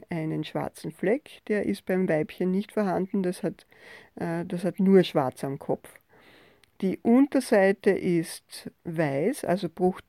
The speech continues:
Brust, Bauch und Kehle sind weiß und die Unterschwanzdecken, die sind, äh, leuchtend rot gefärbt.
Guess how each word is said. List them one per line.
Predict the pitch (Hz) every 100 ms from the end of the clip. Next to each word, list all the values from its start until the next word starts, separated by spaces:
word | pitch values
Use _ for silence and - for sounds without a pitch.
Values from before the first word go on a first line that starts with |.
| _
Brust, | - 190 214 - - - -
Bauch | 165 160 190 -
und | - 185 -
Kehle | - 160 175 214 220 220
sind | - - 165 156
weiß | 151 147 190 294 - - - - -
und | - 220 233 254 - -
die | 185 180 180 214 _ -
Unterschwanzdecken, | 226 294 285 262 - 196 208 - - 175 - 196 190
die | 196
sind, | 190 - 190 185 - - -
äh, | 185 175 175 175 170 -
leuchtend | 185 180 165 165 - 180 175 -
rot | 156 -
gefärbt. | - 151 - - - -